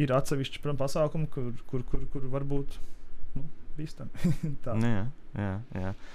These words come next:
Speaker 2: Nu, pareizi, tā kā tu saki, divdesmit piecas reizes vairāk cilvēku vai desmit tūkstoši cilvēku arēnā vai divsimt piecdesmit tūkstoši cilvēku arēnā.
Speaker 1: Mm.
Speaker 2: Atšķirība ir liela, bet, eh, vispār arī, nu, par to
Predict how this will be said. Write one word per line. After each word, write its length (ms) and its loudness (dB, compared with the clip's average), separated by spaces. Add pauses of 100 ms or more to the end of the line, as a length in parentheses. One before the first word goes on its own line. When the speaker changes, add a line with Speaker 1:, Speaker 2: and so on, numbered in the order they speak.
(180)
Speaker 2:
Nu, 160 0 (680)
pareizi, 420 -6
tā 80 -8
kā 80 -4
tu 160 -8
saki, 320 -4
divdesmit 460 -2
piecas 260 -4
reizes 260 -4
vairāk 300 0
cilvēku 480 -2
vai 80 -2
desmit 400 0
tūkstoši 400 -2
cilvēku 400 -2
arēnā 400 2
vai 200 -2 (100)
divsimt 420 -4
piecdesmit 480 0
tūkstoši 480 2
cilvēku 480 2
arēnā. 320 6 (140)
Speaker 1:
Mm. 420 2
Speaker 2:
Atšķirība 540 2
ir 100 2
liela, 340 6
bet, 220 2
eh, 220 0 (340)
vispār 480 2
arī, 220 0
nu, 200 2
par 220 0
to 220 -2